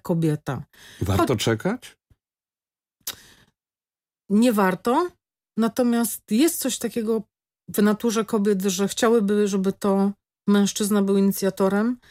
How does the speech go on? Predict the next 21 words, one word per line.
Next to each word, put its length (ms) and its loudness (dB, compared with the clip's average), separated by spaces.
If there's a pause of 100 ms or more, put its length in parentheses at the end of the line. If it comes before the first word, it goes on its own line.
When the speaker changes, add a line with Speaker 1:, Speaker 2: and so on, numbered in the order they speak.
(360)
Speaker 1:
i 100 2
dosyć 340 2
trudno 320 0
jest 160 0
je 60 2
przekonać, 480 0
żeby 200 0
po 120 0
prostu 320 -4
powiedziały, 480 0
o 60 -4
co 140 -4
im 100 0
chodzi. 360 -12 (1500)
Speaker 2:
No 120 2
ale 160 2
to 120 -4
takie 320 0
jakby 300 0
oczekiwanie 640 0
od, 340 -2